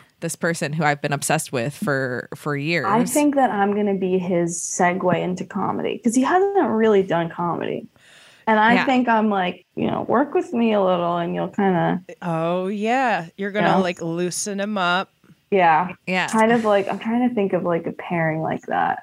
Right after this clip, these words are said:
Speaker 2: where it's like this person suddenly doing comedy, but then it's, like, amazing.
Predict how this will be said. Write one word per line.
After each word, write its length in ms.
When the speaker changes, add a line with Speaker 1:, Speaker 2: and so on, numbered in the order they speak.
Speaker 2:
where 200
it's 180
like 180
this 260
person 440
suddenly 360
doing 240
comedy, 520
but 180
then 120
it's, 200
like, 140
amazing. 800